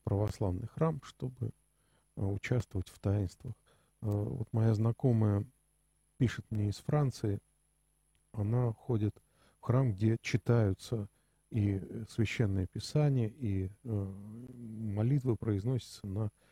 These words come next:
пяти или шести языках, потому что много, э, приезжих из разных стран, не только из России или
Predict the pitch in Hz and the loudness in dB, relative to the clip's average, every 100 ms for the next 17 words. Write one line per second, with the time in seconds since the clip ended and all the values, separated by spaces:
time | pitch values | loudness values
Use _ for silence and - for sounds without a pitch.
0 | _ 120 104 - 147 95 95 - - - | _ 2 4 4 4 4 2 -2 -4 -2
1 | 117 113 101 - 135 - 101 90 101 - | 0 2 2 0 -2 0 0 0 -2 -6
2 | 95 101 120 104 - _ _ _ _ _ | -4 -2 -2 -2 -6 _ _ _ _ _
3 | _ _ _ 107 95 90 90 69 62 60 | _ _ _ -4 -2 0 -2 -4 -8 -8
4 | 65 64 80 80 - 92 - 113 110 131 | -10 -12 -14 -18 -16 -18 2 6 8 6
5 | 113 98 92 - - 117 95 107 107 92 | 6 2 -2 -4 -4 0 2 2 2 0
6 | 87 - 117 117 95 - 113 - 85 90 | -6 -2 -2 0 -2 -2 -4 -2 -4 -4
7 | 98 - - 98 85 - 95 85 | -6 -6 -4 -4 -4 -6 -6 -6